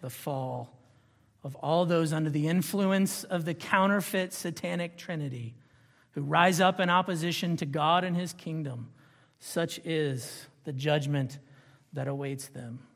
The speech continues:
So we've seen that at the end of this age, it's gonna bring the end of the world and the end of worldly society. Now I want us to see that third end,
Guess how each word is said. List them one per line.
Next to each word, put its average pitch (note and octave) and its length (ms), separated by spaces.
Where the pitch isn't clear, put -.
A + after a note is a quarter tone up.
So - 140
we've F3 140
seen G#3 280
that F#3 160
at F#3 120
the F#3 120
end F#3+ 140
of G3 80
this G3+ 220
age, F#3 480
it's D3 140
gonna F#3+ 200
bring F#3 320
the F3+ 120
end F#3 120
of F3 60
the E3+ 80
world G3+ 540
and F3 140
the F3+ 120
end G3+ 340
of F#3 220
worldly G3 500
society. F3+ 1000
Now D#3 180
I D#3+ 60
want E3 160
us D#3 140
to D#3 100
see E3+ 260
that D#3 240
third E3+ 640
end, D3 420